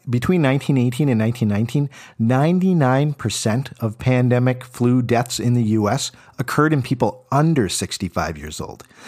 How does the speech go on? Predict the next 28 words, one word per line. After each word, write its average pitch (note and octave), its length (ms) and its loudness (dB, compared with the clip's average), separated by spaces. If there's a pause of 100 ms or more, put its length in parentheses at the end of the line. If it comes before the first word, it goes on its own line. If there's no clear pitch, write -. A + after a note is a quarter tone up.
(180)
And B2+ 160 2
nearly C#3 280 4
half C#3+ 340 0
of F#2+ 180 -2
those D#3+ 380 2
deaths - 460 -8 (100)
were B2+ 200 2
in B2 100 4
young B2 240 2
adults A#2 320 0
between A#2+ 400 0
twenty C3+ 560 -2
and G2 240 -2
forty G3+ 320 0
years D#2+ 320 -6
old. - 260 -16 (800)
Now, B2+ 100 2
obviously, D3 460 2
this B2 180 0
is A#2+ 140 2
unusual A#2 520 2
because G#2+ 380 0
influenza B2 680 0
is A2+ 200 -4
typically F#3 560 -2
most C3 400 0
deadly A2+ 480 2
to A#2 500 0